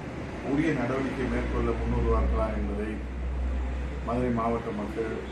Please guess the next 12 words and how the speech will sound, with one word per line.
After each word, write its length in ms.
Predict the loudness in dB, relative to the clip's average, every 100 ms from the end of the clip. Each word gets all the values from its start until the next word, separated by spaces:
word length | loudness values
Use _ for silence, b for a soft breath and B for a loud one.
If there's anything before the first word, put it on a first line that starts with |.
| -8 -8 -8 -4
எதிர்பார்த்திருக்கிறார்கள். 1000 | -4 0 0 0 -4 -6 -6 -6 -4 -4 -2
ஆகவே 240 | -2 -2 -2
இது 100 | -2
ஒரு 140 | -4 -4 -6 -10 -10 -2
வெளிப்படைத்தன்மை 760 | -2 0 0 0 -2 -2 -2 -2
இல்லாமல் 400 | -2 -4 -4 -6 -6 -10 -12 -12 -12 -12 -12 -12 -12 -12 -10 -10 -10 -10 -8 -4 2
மறைமுகமான 680 | 4 4 4 2 2 2 2 0 -2
ஒரு 100 | -2 -2
அச்சுறுத்தலாக 680 | -2 -2 -2 -2 -2 -2 -4 -6 -6 -10 -12 -12 -12 -14 -14 -14 -12 -4
மதுரை 260 | -2 0 0
மாவட்டங்களுக்கு, 760 | 0 -2 -4 -6 -6 -8 -8 -10 -8 -10 -12 -12 -8 -8
மக்களுக்கு 460 | -6 -6 -6 -4